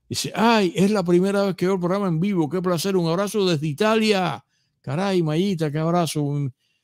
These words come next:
Mi, mi, o sea, mi legión de desveladitos ojerosos de Europa. Les agradezco tanto, ¿eh? Wesley Rivera, siempre un excelente e interesante tema. Gracias, Wesley, por ese comentario.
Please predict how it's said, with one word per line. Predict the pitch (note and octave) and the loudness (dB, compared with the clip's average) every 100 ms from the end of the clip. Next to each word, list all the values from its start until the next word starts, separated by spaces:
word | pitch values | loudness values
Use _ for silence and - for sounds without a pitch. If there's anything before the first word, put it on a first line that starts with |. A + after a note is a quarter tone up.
| _ - | _ -6
Mi, | C#3 D#3 D3+ | 0 0 0
mi, | D3 C#3+ C3+ - | -2 -2 -6 -8
o | B2 | -8
sea, | D3+ C#3 D3 | -8 -6 -2
mi | D#3 | 2
legión | D#3+ B2+ F3 A3 G#3+ E3+ | 2 2 2 2 0 0
de | E3 D3+ | 0 0
desveladitos | C3+ C#3+ C3+ F#3+ F3 D#3+ - | 0 0 0 0 0 -4 -2
ojerosos | B2 C3 G3 D#3+ C#3+ B2 | -4 0 0 0 -2 -2
de | |
Europa. | B2+ D3+ F3+ C3+ C3 C#3+ _ _ _ _ | 0 2 0 -2 -6 -8 _ _ _ _
Les | - A2+ | -10 -6
agradezco | A#2+ A#2+ D#3 - C3+ | -4 -2 -2 -4 -2
tanto, | D3 B2+ G#2+ D3+ | -2 -2 -4 -6
¿eh? | F3 _ _ _ _ _ _ | -6 _ _ _ _ _ _
Wesley | A2 D#3+ A#3 A3 G#3+ F#3 | 4 6 6 2 0 0
Rivera, | D3+ D3+ F#3 C#3+ G#2+ | 2 4 4 2 0
siempre | - F3+ G#3 G3 F#3 | 0 2 2 2 2
un | F3+ | 2
excelente | E3 - - D3+ F#3+ G3 F3 | 2 0 -2 0 2 0 2
e | E3+ | 2
interesante | C#3+ B2 A#2 G#2+ D#3 E3 C#3+ B2 | 0 0 -2 -2 -2 -2 -2 -2
tema. | C#3 A2 | -2 0
Gracias, | G#2 C#3 C#3+ A#2+ | -2 -2 -2 -2
Wesley, | B2 C3 B2+ | 0 0 -2
por | A2+ A#2+ | -4 -6
ese | B2 | -4
comentario. | A#2 A#2 D3+ D3+ D3 D#3 | -4 -2 0 2 2 -2